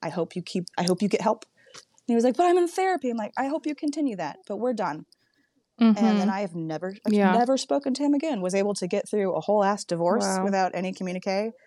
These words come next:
Speaker 1: Um, yeah,
Speaker 2: Ugh.
Speaker 1: like that.
Speaker 3: So you did get married?
Speaker 2: That's amazing.
Speaker 1: Sure did. <sighs> Yeah,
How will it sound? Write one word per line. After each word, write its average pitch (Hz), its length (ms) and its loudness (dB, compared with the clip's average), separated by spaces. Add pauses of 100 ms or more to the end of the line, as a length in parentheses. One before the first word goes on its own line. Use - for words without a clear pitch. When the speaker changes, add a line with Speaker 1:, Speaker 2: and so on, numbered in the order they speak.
(320)
Speaker 1:
Um, 160 520 -4 (420)
yeah, 202 320 -2
Speaker 2:
Ugh. 214 180 6
Speaker 1:
like - 220 -4
that. - 320 -4
Speaker 3:
So 247 80 4
you 233 140 6
did 190 260 2
get 170 140 2
married? 160 360 4
Speaker 2:
That's 214 200 2
amazing. 202 340 0
Speaker 1:
Sure 208 140 -2
did. 156 280 -2
<sighs> - 400 -14
Yeah, 175 380 0